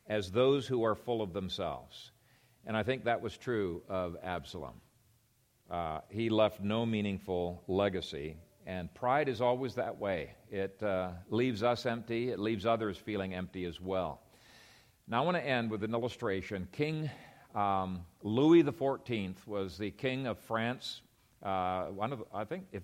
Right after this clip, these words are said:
maybe the longest reigning king in Europe. Uh, but he called himself the Sun King. He was the epitome of pride. Uh, he had managed to get rid of all of the checks and balances of feudalism, to centralize power in himself. He engaged in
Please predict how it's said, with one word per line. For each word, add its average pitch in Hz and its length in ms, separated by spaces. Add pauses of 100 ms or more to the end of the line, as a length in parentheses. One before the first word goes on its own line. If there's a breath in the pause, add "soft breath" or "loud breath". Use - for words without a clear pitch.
(120)
maybe 120 240
the 117 240
longest 101 520
reigning 107 400
king 101 460
in 95 160
Europe. 90 420 (1000 loud breath)
Uh, 110 220
but 117 680
he 160 160
called 180 340
himself 123 680
the 120 100
Sun 139 440 (120)
King. 82 320 (460)
He 147 140
was 151 240
the 131 200
epitome 117 880
of 104 240
pride. 95 460 (520 soft breath)
Uh, 110 140
he 135 120
had 139 120
managed 143 440
to 127 80
get 117 180
rid 123 220
of 110 80
all 135 280
of 151 80
the 135 80
checks - 380
and 127 160
balances 127 600
of 117 100
feudalism, 120 720
to 117 80
centralize 131 680
power 123 360
in 117 60
himself. 113 560
He 123 160
engaged 117 580
in 107 220